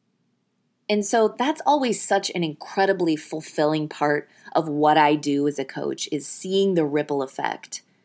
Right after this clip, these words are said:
that my clients' personal work has on those around them, including their husband or partner. And the second thing you must do if you want to motivate your partner to change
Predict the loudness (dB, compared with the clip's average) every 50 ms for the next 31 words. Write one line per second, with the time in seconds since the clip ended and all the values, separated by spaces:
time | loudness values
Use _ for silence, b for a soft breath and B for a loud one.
0 | _ _ _ _ _ _ -2 -2 0 0 0 0 2 4 4 2 2 0 -2 -2
1 | 0 2 2 2 0 -2 -4 -6 -6 -4 -4 -4 -6 _ _ _ -8 -4 -2 -2
2 | -2 -2 -4 -2 -2 -2 -2 0 2 4 4 4 4 2 0 -4 -8 -14 -16 -16
3 | _ _ _ _ _ _ _ -8 -4 0 2 4 4 4 4 2 0 -2 -2 -4
4 | -2 -2 -2 2 4 4 6 6 4 4 2 0 0 2 2 2 2 2 0 -2
5 | -2 -4 -10 b b b b b b -4 -2 -2 -4 -6 -6 -2 0 2 4 4
6 | 4 2 0 -2 -6 -12 -14 -16 _ _ _ _ _ _ _ _ _ _ _ -2
7 | -2 -2 -2 -2 -2 -2 -2 -2 -4 -6 -6 -8 -8 -10 -12 -16 _ _ _ _
8 | _ -12 -12 -10 -10 -10 -10 -10 -10 -12 -12 -12 -14 -16 _ _ _ _ _ _
9 | _ _ _ _ _ _ _ _ _ _ _ _ _ _ _ _ _ -2 0 2
10 | 2 2 4 2 2 2 0 0 0 0 0 2 2 2 2 2 2 0 0 0
11 | 0 -2 -2 -4 -4 -2 -2 -2 -4 -6 -8 b b b b b b b -2 0
12 | 0 0 -2 -6 -2 0 2 2 2 4 2 2 0 0 -2 -2 0 0 2 2
13 | 2 4 4 4 2 2 0 0 -2 -4 -6 -2 -2 -2 -2 -2 -6 -8 -10 -10
14 | -8 -6 -6 -4 -4 -4 -4 -2 -2 -2 -2 -2 -4 -6